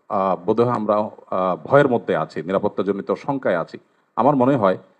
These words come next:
আমাদের আইনশৃঙ্খলা রক্ষাকারী বাহিনী যেরকম আপনাদের পাশে দাঁড়াবে,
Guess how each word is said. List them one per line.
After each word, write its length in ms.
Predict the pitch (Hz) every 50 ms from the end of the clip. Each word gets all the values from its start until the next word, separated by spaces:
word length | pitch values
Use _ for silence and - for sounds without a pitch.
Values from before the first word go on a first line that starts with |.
| _ _ -
আমাদের 300 | - 98 107 104 107 101
আইনশৃঙ্খলা 520 | 90 113 117 - - 131 127 127 139 123 110
রক্ষাকারী 420 | 110 - - 117 113 131 117 113
বাহিনী 420 | 104 95 104 104 110 139 151 160
যেরকম 340 | 143 139 131 127 131 131 117
আপনাদের 280 | 104 101 - 107 107 104
পাশে 260 | - 98 90 - 98
দাঁড়াবে, 420 | - 101 92 95 87 87 82 -